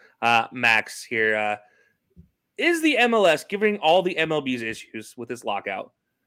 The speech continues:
Given this opportunity, they both play in the spring, going to, to the fall. Can the M L S finally supplant the M L B as that number three in the big three sports in the U S?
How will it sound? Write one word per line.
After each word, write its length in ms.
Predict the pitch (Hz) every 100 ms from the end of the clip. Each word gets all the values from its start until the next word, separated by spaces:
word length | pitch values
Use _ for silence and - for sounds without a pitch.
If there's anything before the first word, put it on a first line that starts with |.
| _ _ _ _ _ -
Given 240 | 202 269
this 120 | 254
opportunity, 600 | 220 196 170 165 147 127
they 100 | 131
both 320 | 127 190 180 -
play 180 | 160
in 60 | 147
the 80 | 139
spring, 380 | - 127 123 113
going 260 | 113 113
to, 200 | 120 117 110 _
to 80 | 120
the 100 | 113
fall. 400 | 107 95 98 _ _ _ _ _ _ _ _
Can 280 | 208 247 320
the 160 | 349
M 220 | 269 254
L 180 | 254 208
S 380 | 123 110 - - -
finally 580 | - - 165 165 202 214
supplant 480 | 208 202 - 160 156
the 180 | 147 -
M 160 | 127 135
L 140 | 135
B 420 | 117 110 107 101 _ _ _ -
as 260 | 135 131 131
that 240 | 135 131
number 420 | 127 143 170 175
three 380 | 156 - 147 143
in 80 | 131
the 100 | 117
big 240 | 113 123
three 300 | 117 - 120
sports 420 | 113 - 113 104 -
in 80 |
the 80 | 104
U 160 | 98 98 -
S? 220 | -